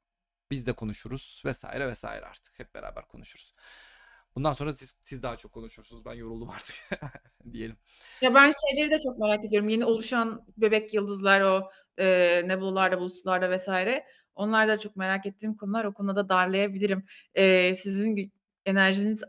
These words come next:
Speaker 2: e, yettiği kadar.
Speaker 1: Tamam, televizyonda yazıyor şu anda.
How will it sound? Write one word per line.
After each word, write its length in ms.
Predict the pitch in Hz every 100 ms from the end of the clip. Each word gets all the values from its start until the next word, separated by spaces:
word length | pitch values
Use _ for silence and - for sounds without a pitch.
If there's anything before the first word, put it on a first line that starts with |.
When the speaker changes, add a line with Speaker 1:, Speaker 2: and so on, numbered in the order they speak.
| _
Speaker 2:
e, 60 | 185
yettiği 480 | 180 185 190 - 208
kadar. 500 | 180 226 - - _ _ _ _ _ _ _ _ _ _ _ _ _ _ _ _ _ _ _ _ _ _ -
Speaker 1:
Tamam, 220 | 104 101
televizyonda 600 | - 107 110 117 110 107
yazıyor 320 | 107 104 107
şu 180 | - 107
anda. 260 | 104 107